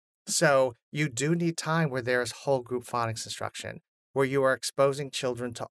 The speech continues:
all the grade level skills. Because one of the, the biggest issues I see is that sometimes teachers will assess students, and if you have students who are below level, for example, maybe there's some previously taught skills they haven't mastered, they will put them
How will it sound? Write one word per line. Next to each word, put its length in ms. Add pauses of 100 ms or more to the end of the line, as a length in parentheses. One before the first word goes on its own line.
all 320
the 140
grade 420
level 240
skills. 600 (320)
Because 300
one 440
of 360
the, 460
the 120
biggest 400
issues 320
I 120
see 260
is 100
that 180 (200)
sometimes 640 (160)
teachers 360
will 140
assess 340
students, 420
and 180
if 140
you 60
have 100
students 360
who 140
are 100
below 320
level, 320
for 160
example, 420
maybe 240
there's 180
some 180 (320)
previously 400
taught 260
skills 260
they 80
haven't 200
mastered, 380
they 140
will 120
put 200
them 220